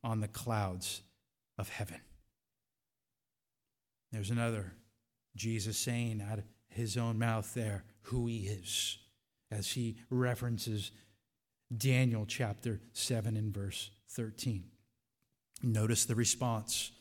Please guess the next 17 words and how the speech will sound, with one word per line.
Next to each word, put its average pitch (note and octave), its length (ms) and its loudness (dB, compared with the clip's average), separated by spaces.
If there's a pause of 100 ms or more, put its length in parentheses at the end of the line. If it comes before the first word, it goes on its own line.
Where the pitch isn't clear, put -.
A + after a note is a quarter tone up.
(640)
of C3 80 2
the A#2+ 60 4
high B2 180 4
priest A#2 440 -2
and A#2+ 100 4
others A2+ 560 -2
in A2 120 -4
sixty-five, A#2 760 -2 (640)
verse G#2+ 200 -6
sixty-five G#2 720 -6
here. A2+ 240 -10 (1200)
The B2+ 80 2
high C3 220 6
priest C3 500 4
tore D#3+ 420 10
his D#3 200 10
robes C#3 680 8